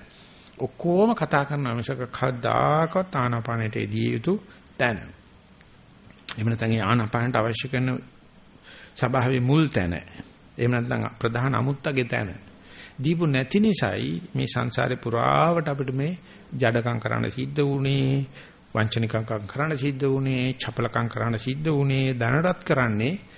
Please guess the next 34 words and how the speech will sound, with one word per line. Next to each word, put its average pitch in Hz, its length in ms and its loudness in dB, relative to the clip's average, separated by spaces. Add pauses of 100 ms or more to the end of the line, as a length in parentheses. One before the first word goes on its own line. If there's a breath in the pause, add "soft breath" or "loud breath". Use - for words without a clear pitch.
(200 loud breath)
ඒක 147 180 2
නිසා 156 260 0
අපි 151 180 -2
මේ 147 200 2
කරන 143 440 2
ගමන්, 123 360 2
මේ 104 180 -2
ක්‍රියාව 110 480 0
කරන 104 260 -2
ගමන් 123 380 -2
අපේ 139 280 0
හිත 123 260 -2 (560 loud breath)
වරක 120 340 0
මනමි 156 360 4
කුමාරි 113 420 -2
වෙනවා. 85 640 -8 (340 loud breath)
වර 110 160 0
එක 131 180 -4 (340)
වැද්දා 123 340 0
වෙනවා. 101 500 -2 (480 loud breath)
වර 107 240 -4
එක 123 160 -4 (280)
මනමේ 131 340 0
කුමාරයා 123 540 0
වෙනවා. 98 560 -4 (420 loud breath)
එක - 240 -6
ජවනිකාවක 180 680 0
මේක 185 200 -2
ඉවර 180 220 0
වෙන්නේ 170 240 0
නැහැ. - 220 -6 (580)
වුණා 135 420 2
නම් 220 220 4 (480 loud breath)
ඉවරයි. 135 320 2